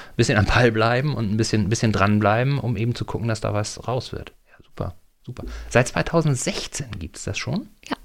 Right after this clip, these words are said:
Speaker 2: genau.
Speaker 1: Okay, okay. Und, ähm, ja, ist jetzt eine, eine, ja,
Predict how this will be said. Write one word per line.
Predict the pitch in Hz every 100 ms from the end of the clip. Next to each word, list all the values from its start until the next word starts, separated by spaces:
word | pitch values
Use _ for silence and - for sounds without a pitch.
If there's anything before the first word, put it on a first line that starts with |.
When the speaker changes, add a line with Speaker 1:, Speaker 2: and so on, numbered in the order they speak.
| -
Speaker 2:
genau. | - 233 202 - - - - _ _
Speaker 1:
Okay, | - - - 92 85 _ _ _ _ _ _ _ -
okay. | - - - - - - -
Und, | 127 123 - -
ähm, | 110 113 110 107 - - - _ _ _ _ 50 50 50 50 _ _ _ _ _ _ _ _ - -
ja, | 101 101 - -
ist | - -
jetzt | 127 123
eine, | 113
eine, | 107 107 98 69
ja, | 80